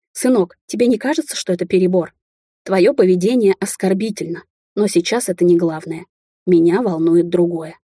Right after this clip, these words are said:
Скажи, могу ли я начать готовиться к свадьбе?» Ферхат покачал головой, приобнял меня за плечи и, улыбаясь, спросил: «Что скажешь, Снежанна? Ты выйдешь за меня замуж? Только предупреждаю, супруг достанется тебе огнеопасный. Ну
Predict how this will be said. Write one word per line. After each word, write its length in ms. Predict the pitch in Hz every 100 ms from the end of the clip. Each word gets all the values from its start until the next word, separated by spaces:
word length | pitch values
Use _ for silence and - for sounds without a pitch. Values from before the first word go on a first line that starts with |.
| _ _ -
Скажи, 460 | - 180 180 165 - _ -
могу 300 | 208 202 285
ли 100 | 285
я 120 | 202
начать 280 | 190 190 170
готовиться 460 | 170 170 165 -
к 60 | -
свадьбе?» 400 | 185 175 156 - _ _ _ _ _ _ _ _
Ферхат 320 | - 202 349
покачал 400 | - - 190 233
головой, 500 | 185 170 165 294 302 _
приобнял 360 | - 208 262 359
меня 220 | 214 170
за 140 | 165 160
плечи 340 | 220 330 -
и, 40 |
улыбаясь, 460 | 208 170 175 185 185
спросил: 540 | - 180 170 - - _ _ _ _ _ _ _
«Что 260 | - 349
скажешь, 480 | 330 - 233 240 175
Снежанна? 520 | - 185 202 196 170 - _ _ -
Ты 140 | 240
выйдешь 300 | 269 311 269
за 80 | 180
меня 240 | 175 160
замуж? 440 | 170 196 165 - _ _ _
Только 260 | 202 202
предупреждаю, 760 | 196 233 196 190 208 185 156 175 _ _ _
супруг 520 | - 208 190 214 277
достанется 680 | 254 - 220 220 226 - 214
тебе 280 | - 190
огнеопасный. 880 | 190 185 196 196 180 165 - - - _ _ _
Ну 260 | 180 240